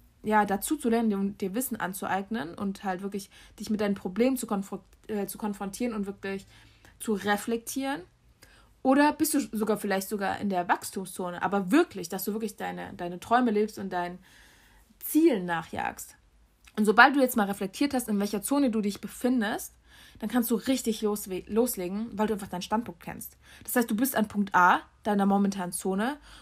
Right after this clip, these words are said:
und du willst zu Punkt B. Also nimm dir wirklich die Tipps aus dieser Podcast-Folge zu Herzen und verfolg deine Ziele und Träume. Und es gibt diesen Spruch, klingt zwar blöd, aber ist wirklich wahr, träum nicht dein Leben, sondern leb deinen Traum.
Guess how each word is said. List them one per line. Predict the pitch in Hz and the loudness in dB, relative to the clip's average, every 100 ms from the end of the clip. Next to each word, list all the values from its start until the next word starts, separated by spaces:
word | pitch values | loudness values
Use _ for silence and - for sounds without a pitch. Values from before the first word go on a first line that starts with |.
| - | -8
und | - 320 | 2 6
du | 277 | 8
willst | 220 226 | 8 6
zu | - | 2
Punkt | - 190 175 180 | -10 -10 -6 0
B. | 247 175 - _ _ _ - - - | 0 0 -6 _ _ _ -20 -8 0
Also | 214 226 | 4 6
nimm | 294 | 6
dir | 359 330 - | 6 4 4
wirklich | 262 311 285 | 2 2 0
die | 233 | 0
Tipps | - 320 - | 2 0 0
aus | 254 | -2
dieser | 269 247 | 0 0
Podcast-Folge | 262 269 233 - 247 220 | -2 -6 -6 -4 -4 -4
zu | 220 | -4
Herzen | 202 214 220 202 | 2 0 0 -4
und | 208 214 | -4 -4
verfolg | 226 220 - 277 294 294 | -2 -4 0 2 2 2
deine | 247 277 269 | 2 2 0
Ziele | 247 269 240 | 0 0 0
und | 208 | 0
Träume. | - 214 180 196 - - - - | 2 0 0 -10 -18 -20 -20 -4
Und | 220 | -2
es | 220 | 0
gibt | 269 | 0
diesen | 247 | 0
Spruch, | 226 - 277 277 | 0 2 0 0
klingt | 262 254 | -2 0
zwar | 220 | 0
blöd, | 190 220 247 | 4 4 4
aber | 214 208 - | 2 0 2
ist | 294 330 254 | 0 0 -4
wirklich | 254 269 - | -4 -4 0
wahr, | 214 233 - - - - | 2 0 -4 -20 -20 -10
träum | - 240 320 | 4 4 4
nicht | 359 - | 0 -4
dein | 208 | -2
Leben, | 185 196 262 | 0 0 0
sondern | 269 214 208 | 0 0 0
leb | 180 180 202 294 - - | 0 0 0 0 -6 -8
deinen | 170 175 220 | -4 -4 -6
Traum. | - - 392 208 | -6 -4 -4 -6